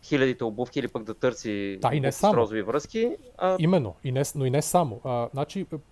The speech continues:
Speaker 2: понеже реално, а, метода, с който това започва да става, особено от мобилните телефони, където вече се насочва, а, голяма част от, а, онлайн търговията, а, става през камерата. Тоест, ти, примерно, можеш да отидеш и да, и в един магазин да видиш,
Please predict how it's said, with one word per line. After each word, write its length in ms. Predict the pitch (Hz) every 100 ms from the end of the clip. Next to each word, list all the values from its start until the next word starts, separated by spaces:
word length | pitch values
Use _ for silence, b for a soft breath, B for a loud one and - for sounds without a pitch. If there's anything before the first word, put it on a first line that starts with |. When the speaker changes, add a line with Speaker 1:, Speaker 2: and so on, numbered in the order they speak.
| _ -
Speaker 2:
понеже 420 | 131 151 165 185 - -
реално, 400 | 139 139 175 175
а, 100 | 156 135 - _ _ - _ - -
метода, 420 | 143 170 226 196
с 160 | 156 -
който 260 | 165 160
това 240 | 143 151 151
започва 320 | 123 160 151
да 40 | 135
става, 240 | 135 160
особено 320 | 160 160 165
от 120 | 143
мобилните 360 | 135 120 156 147
телефони, 440 | - 110 - 120
където 320 | 147 127 120 120
вече 220 | 120 -
се 120 | 131
насочва, 440 | 117 - 123 -
а, 240 | 117 131 131 120 120
голяма 300 | 120 127 123
част 300 | 120 - -
от, 340 | 127 - -
а, 40 | 120 110
онлайн 300 | 123 117 113
търговията, 520 | 110 110 110 110 170 202 b b b b b -
а, 200 | 139 135
става 260 | - 165 160
през 200 | 151 -
камерата. 440 | 147 131 104 113
Тоест, 300 | - 151 -
ти, 80 | -
примерно, 380 | 180 185 175 170
можеш 180 | 156 170
да 40 |
отидеш 300 | 147 180 196
и 40 | 160
да, 200 | 160 156
и 40 |
в 100 | -
един 160 | 170 185
магазин 340 | 160 135 175
да 60 | 151
видиш, 420 | 139 165 - -